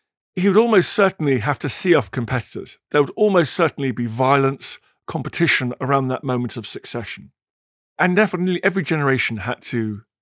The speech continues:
establish themselves. It's almost like a blood claim, a hereditary claim in this period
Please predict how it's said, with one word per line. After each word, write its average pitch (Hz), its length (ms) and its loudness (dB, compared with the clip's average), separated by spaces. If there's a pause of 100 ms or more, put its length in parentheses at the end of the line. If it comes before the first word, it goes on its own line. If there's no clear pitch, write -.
(120)
establish 120 480 -2
themselves. 107 480 -10 (320)
It's 170 140 -4
almost 214 260 4
like 147 220 2
a 139 80 2
blood 175 400 2
claim, 107 520 -2 (440)
a 127 100 2
hereditary 170 380 4
claim 135 380 0
in 127 80 -2
this 117 120 -6
period 120 280 -2